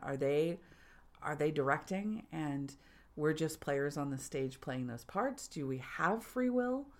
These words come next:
Is free will an illusion? Is free will not as free as we think it is? Like, these are the thoughts that keep me awake at night, kids. Like, the Wachowski brothers, when The Matrix came out,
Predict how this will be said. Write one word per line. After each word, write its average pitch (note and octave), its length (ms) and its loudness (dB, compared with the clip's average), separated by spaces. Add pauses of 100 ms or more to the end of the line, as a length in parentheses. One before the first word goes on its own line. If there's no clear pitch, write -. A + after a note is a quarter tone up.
(520)
Is D3+ 220 -2
free E3+ 260 2
will D#3+ 260 4
an C3+ 100 2
illusion? E3 520 0
Is - 240 -6
free E3 280 0
will D3+ 260 2
not B2+ 260 2
as B2+ 160 -2
free A#3 640 2 (180)
as A#3+ 200 0
we C4 140 4
think C4 200 2
it D4 80 -4
is? D4 400 -4 (500)
Like, F#3 80 2
these F#3+ 200 4
are F#3+ 60 12
the D#3+ 120 2
thoughts C#3+ 300 6
that D3 80 2
keep D3+ 140 -4
me C3+ 100 0
awake B2 260 2
at A2+ 80 -2
night, A#2 180 -4
kids. A#2+ 260 -4
Like, C3 220 2
the D3 100 0
Wachowski C#3 640 -2
brothers, E3 380 2
when C3+ 80 0
The B2 80 0
Matrix B2+ 340 -2
came D#3+ 220 -4
out, D#3+ 240 2